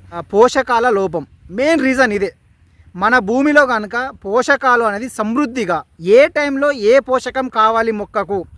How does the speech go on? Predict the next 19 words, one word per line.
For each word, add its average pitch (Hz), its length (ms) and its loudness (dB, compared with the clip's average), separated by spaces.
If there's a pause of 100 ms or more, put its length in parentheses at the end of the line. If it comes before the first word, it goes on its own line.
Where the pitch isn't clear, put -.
ఆ 214 180 4
పోషకము 233 600 -4 (280)
ఆ 202 160 4
టైంలో 262 340 -2
దొరికినట్టయితే 214 720 -4 (100)
ఆటోమేటిక్‌గా 254 560 -2
పిలకలు 233 380 -2
బాగుంటాయి 240 600 -2 (560)
and 202 240 -2
గింజ 214 140 0
నాణ్యత, 220 460 0
మొక్క 226 380 0
ఎదుగుదల 226 640 2 (580)
అన్నీ 294 220 -6
ప్రతి 254 320 -6
ఒక్కటి 254 320 -2
బాగుంటాయి 202 380 -2
అన్నమాట. 156 320 -6
So, - 340 -6